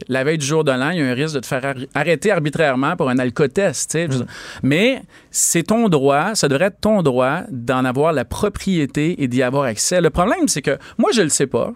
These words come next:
Speaker 1: euh, exactement ce que Desjardins a collecté sur moi. Je sais pas exactement ce que Google a collecté sur moi. Ils ont mis des procédures pour qu'on y ait accès,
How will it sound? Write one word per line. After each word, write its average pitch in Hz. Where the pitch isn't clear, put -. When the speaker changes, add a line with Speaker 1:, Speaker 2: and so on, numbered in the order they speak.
Speaker 1:
euh, 143
exactement 147
ce 147
que -
Desjardins 135
a 139
collecté 123
sur 127
moi. 139
Je 247
sais 302
pas 127
exactement 143
ce -
que 147
Google 135
a 139
collecté 131
sur 131
moi. 139
Ils 156
ont 214
mis 254
des 240
procédures 160
pour 139
qu'on 135
y 127
ait 131
accès, 135